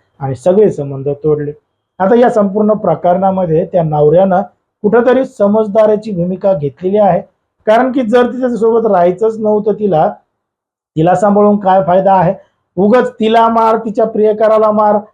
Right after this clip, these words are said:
याच्यावर गुन्हा दाखल होय, याला जेलची हवा खावा लागन,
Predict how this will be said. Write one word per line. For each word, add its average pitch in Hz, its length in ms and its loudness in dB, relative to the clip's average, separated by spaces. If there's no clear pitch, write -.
याच्यावर 214 300 2
गुन्हा 214 240 0
दाखल 202 360 0
होय, 196 280 0
याला 190 760 0
जेलची 202 320 -2
हवा 170 320 0
खावा 190 220 2
लागन, 208 300 0